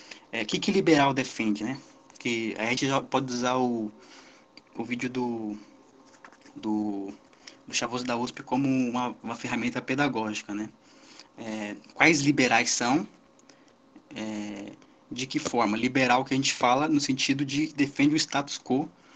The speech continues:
de como está hoje em dia. Qual que é a concepção, a lógica, a dinâmica de, é,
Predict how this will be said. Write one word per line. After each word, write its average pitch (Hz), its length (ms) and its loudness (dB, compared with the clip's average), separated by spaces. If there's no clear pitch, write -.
de - 80 -12
como 151 240 2
está 156 340 6
hoje 147 200 4
em 165 80 -4
dia. 123 320 -2
Qual 160 160 4
que 165 100 0
é 160 40 6
a 151 80 6
concepção, 143 640 2
a - 20 2
lógica, 127 380 0
a 117 80 -8
dinâmica 127 600 2
de, 107 760 -6
é, 98 360 -6